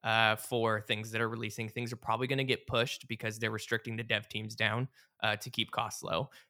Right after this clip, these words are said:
And so things are gonna keep getting pushed. Uh, the other thing you're gonna see is because we're hitting a recession, uh, the classic capitalist dogma of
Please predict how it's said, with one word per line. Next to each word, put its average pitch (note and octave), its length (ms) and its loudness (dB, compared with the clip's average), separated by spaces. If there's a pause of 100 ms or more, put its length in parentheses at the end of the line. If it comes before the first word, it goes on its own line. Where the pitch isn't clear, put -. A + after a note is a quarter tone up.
And A2+ 120 0
so A2+ 100 0
things A#2+ 240 0
are B2 40 0
gonna A2+ 160 -2
keep A2 280 -12
getting G#2+ 240 -8
pushed. - 360 -12 (400)
Uh, A2 260 4
the A#2+ 140 -4
other A#3+ 240 8
thing E3 160 2
you're C3+ 100 0
gonna A2 160 -4
see A2+ 360 -6 (280)
is A#2+ 100 -4
because D#3 580 2
we're B2+ 120 -2
hitting A2 220 -4
a - 20 -8
recession, A2 600 -2 (460)
uh, A2 220 2
the A2+ 80 -6
classic C3+ 720 2
capitalist C#3+ 600 6
dogma C3+ 560 8
of G#2+ 180 4